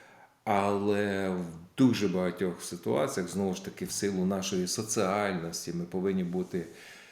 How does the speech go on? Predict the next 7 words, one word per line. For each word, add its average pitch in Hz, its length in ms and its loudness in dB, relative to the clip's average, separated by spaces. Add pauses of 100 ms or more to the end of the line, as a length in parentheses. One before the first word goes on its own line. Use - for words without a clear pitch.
(600)
а, 113 480 8
належати 123 680 8
до 113 180 2
когось, 110 540 6
до 101 100 6
якихось 101 500 2
груп, 95 520 2